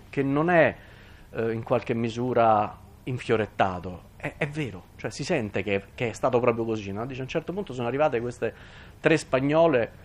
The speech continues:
che erano parte di una, eh,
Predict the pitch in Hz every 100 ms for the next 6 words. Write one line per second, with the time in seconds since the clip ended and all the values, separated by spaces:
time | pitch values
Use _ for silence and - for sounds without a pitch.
0 | - - 131 117 113 135 131 - 113 123
1 | 120 117 104 - - - - - - -
2 | - - - - 120 107